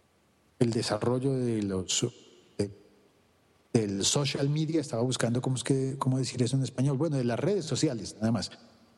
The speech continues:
A través del desarrollo de las redes sociales y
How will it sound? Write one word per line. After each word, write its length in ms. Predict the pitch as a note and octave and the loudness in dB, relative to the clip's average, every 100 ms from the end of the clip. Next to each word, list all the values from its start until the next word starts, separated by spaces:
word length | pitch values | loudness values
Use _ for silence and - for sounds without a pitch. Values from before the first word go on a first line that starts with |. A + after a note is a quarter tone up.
| _ - | _ 0
A 80 | |
través 240 | C3+ A#2+ B2+ | 2 2 2
del 200 | D#3+ D#3+ | 0 0
desarrollo 380 | C#3 B2+ A#2 C3+ | 0 2 2 0
de 80 | |
las 180 | C#3 A2+ | 0 0
redes 320 | G#2+ A#2+ C3 | 0 0 0
sociales 680 | B2+ C#3 C#3 G2+ A2+ - - | 0 0 0 0 -2 -4 -2
y 400 | A#2 G#2+ G2+ F#2+ | -2 0 -2 -4